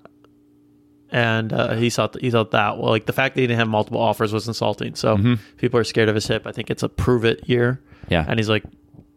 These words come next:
Speaker 2: Yeah.
Speaker 1: you know,
Speaker 2: But that
Speaker 1: he's
Speaker 2: has
Speaker 1: done,
Speaker 2: to be
Speaker 1: he's
Speaker 2: his
Speaker 1: done really
Speaker 2: narrative.
Speaker 1: well when he has to prove it. So
Speaker 2: Yeah, that has to be his narrative. Yeah.
Speaker 1: Um,
Speaker 2: Ben
Speaker 1: Ron-,
Speaker 2: Simmons.
Speaker 1: Ben
Speaker 2: I'm scared
Speaker 1: Simmons.
Speaker 2: of Ben Simmons' story.
Speaker 1: Yeah.
Speaker 2: I don't like him dating a Kardashian.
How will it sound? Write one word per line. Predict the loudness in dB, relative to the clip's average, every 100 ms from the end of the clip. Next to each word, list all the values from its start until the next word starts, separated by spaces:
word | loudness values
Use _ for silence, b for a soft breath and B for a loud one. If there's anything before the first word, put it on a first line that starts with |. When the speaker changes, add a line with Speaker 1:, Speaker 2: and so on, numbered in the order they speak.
| _ _
Speaker 2:
Yeah. | -2 -2 -2
Speaker 1:
you | 0
know, | 2 2 0 -2
Speaker 2:
But | 0
that | 0
Speaker 1:
he's | 0
Speaker 2:
has |
Speaker 1:
done, | -2 0
Speaker 2:
to | 2
be |
Speaker 1:
he's | 4
Speaker 2:
his | 4
Speaker 1:
done |
really | 4
Speaker 2:
narrative. | 2 4 4
Speaker 1:
well | 4
when | 4
he | 4
has | 2 2
to | 2 0 -2 _ -2
prove | 0 0
it. | -2
So | 0 2
Speaker 2:
Yeah, | 2 -2 -6
that | -4 -4
has | -2 -4 -4
to | -4
be | -2
his | -2
narrative. | -2 -2 -4 -6 -6 -18 -4
Yeah. | -4 -4 -8 b b b b b b b b b b b b b _ _ _ _ -16
Speaker 1:
Um, | -12 -12 -12 -16 -18 -20 -20 -20 -4
Speaker 2:
Ben | 0 0
Speaker 1:
Ron-, | 2
Speaker 2:
Simmons. | 2 2 0 -4 -2
Speaker 1:
Ben |
Speaker 2:
I'm | -2
scared | 0 0 2
Speaker 1:
Simmons. | 2
Speaker 2:
of | 2
Ben | 0
Simmons' | 2 0 0 0
story. | 0 2 0 -6
Speaker 1:
Yeah. | -6 -4 -4 -8 b b _ -4
Speaker 2:
I | 0
don't | 2 2
like | 2 2
him | 2
dating | 2 2 2
a | 0
Kardashian. | 0 0 0 0 0 -2